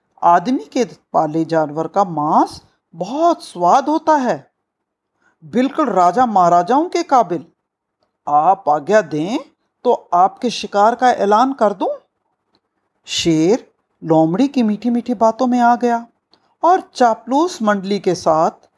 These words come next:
चील द्वारा बताई जगह पे जा पहुंचा। वहां एक कमजोर सा ऊंट सड़क के किनारे निढाल बैठा था। उसकी आंखें पीली पड़ चुकी थी। उसकी हालत देखकर शेर ने पूछा,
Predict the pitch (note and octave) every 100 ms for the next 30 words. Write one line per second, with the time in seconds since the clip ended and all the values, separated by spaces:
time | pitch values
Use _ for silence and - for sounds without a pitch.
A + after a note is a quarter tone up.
0 | _ _ _ _ A#3 D4+ D4+ A3+ G3 F3+
1 | D#3 E3 D#3+ D#3+ D#3+ E3 G3+ D4 D4 D#4+
2 | D#4+ C4 F3+ D3+ C3+ _ _ _ _ _
3 | _ _ C#3+ D3+ F3 B3+ - _ _ _
4 | _ C#4+ D#4 - G#3 F3+ D#3+ F3+ F#3 F3
5 | C4 A4+ B4+ G#3+ A3+ - _ - C4 D#4
6 | F4 - B3 G3 D#3+ D#3+ E3 A#3 G#3+ D#3+
7 | E3+ C4 D4 D4 C#4 C4 B3+ B3 - _
8 | _ _ _ _ _ _ _ - D4 -
9 | E4+ E4 G3 F#3 D4 - B3 G#3+ C#4 D4
10 | E4 D#4+ D4 B3+ A3 D3 C3+ _ _ _
11 | _ _ _ _ _ _ _ A#3+ A3+ -
12 | D4+ G3 E3 E3 A3 F#3 F3 - A3 -
13 | A#3+ C#4+ C4+ B3 - D#3 - D3+ F3+